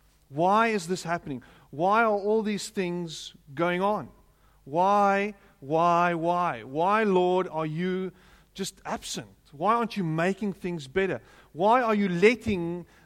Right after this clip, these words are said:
this, th-, this, this bad, this evil prevail? W-, why, why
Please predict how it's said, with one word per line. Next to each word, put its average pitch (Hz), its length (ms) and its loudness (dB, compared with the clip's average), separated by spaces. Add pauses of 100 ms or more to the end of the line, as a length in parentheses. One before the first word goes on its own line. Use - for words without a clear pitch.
this, 151 280 -4 (460)
th-, 156 140 -14 (220)
this, 151 180 -6
this 147 180 -8
bad, 190 600 4
this 151 280 -10
evil 175 640 2 (320)
prevail? 185 580 4 (800)
W-, 147 180 -18
why, 202 760 -2
why 233 480 -2